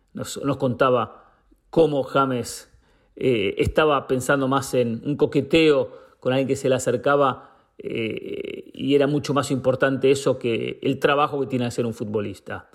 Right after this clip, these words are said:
Por eso hay jugadores y jugadores, por eso hay jugadores que son exitosos en toda su carrera y otros que no. Por eso muchos quedan en el camino teniendo talento y teniendo condiciones. Sin lugar a duda,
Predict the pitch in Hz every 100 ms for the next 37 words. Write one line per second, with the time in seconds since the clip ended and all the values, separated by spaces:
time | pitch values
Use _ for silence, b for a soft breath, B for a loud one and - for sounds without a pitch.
0 | b b b b _ 175 214 220 196 -
1 | 160 151 170 202 185 - 127 117 107 92
2 | 95 - _ _ - 156 165 165 160 151
3 | 147 151 135 - 127 151 147 139 127 139
4 | - 127 185 156 139 131 156 143 135 135
5 | 131 180 196 196 b b b _ 127 143
6 | 139 131 123 110 95 - b b b 156
7 | 165 165 156 165 160 - 160 143 135 -
8 | 131 190 208 202 151 190 175 - 208 202
9 | 147 151 160 147 135 123 - 113 98 95
10 | - _ _ _ _ _ _ - 127 131
11 | 147 143 127 113 95 87 -